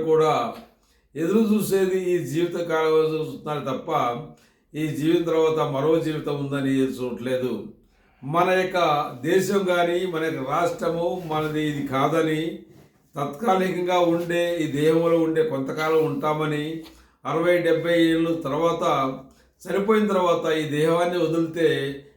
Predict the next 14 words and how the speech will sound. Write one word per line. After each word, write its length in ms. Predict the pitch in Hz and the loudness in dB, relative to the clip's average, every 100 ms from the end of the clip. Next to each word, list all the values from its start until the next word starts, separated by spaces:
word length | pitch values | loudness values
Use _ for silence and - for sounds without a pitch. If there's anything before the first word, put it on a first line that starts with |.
| _ | _
మనము 380 | 123 147 147 147 147 143 143 - _ - 131 131 110 | -6 -4 -4 -4 -4 -6 -8 -14 _ -14 -8 -8 -6
పరలోకానికి 580 | 127 151 170 160 156 143 | -4 4 6 6 0 -2
వెళ్ళాలి 560 | 131 131 156 156 156 156 | -2 -2 0 0 4 2
అని 400 | 143 139 139 139 - - | 2 -4 -6 -10 -18 -16
ఎంతమంది 560 | 123 135 151 147 143 139 | -12 -6 -4 -4 -4 -2
ఆలోచిస్తున్నారు. 1080 | 131 131 - - - 131 127 123 - - - _ _ - | 0 -2 -4 -6 -6 -4 -2 -4 -6 -16 -20 _ _ -8
మన 140 | 143 151 | -4 -2
పౌరస్థితి 800 | 123 170 196 180 175 170 175 139 | 2 4 4 2 -4 0 0 0
భూలోకం 480 | 151 175 160 165 | 0 0 2 0
కాదని, 680 | 143 139 139 139 135 156 165 - _ _ 127 | 0 -2 0 -2 -2 -4 -8 -16 _ _ -8
మనం 340 | 151 165 - | -2 -2 -2
పరలోకంలో 680 | 139 151 185 170 175 175 170 | -2 0 2 2 0 0 2
ఒకప్పుడు 480 | 165 147 139 135 170 | 2 0 -2 -2 -2
ఉన్నామని 840 | 139 143 165 165 160 160 175 190 | -2 -2 -2 0 0 0 -2 -4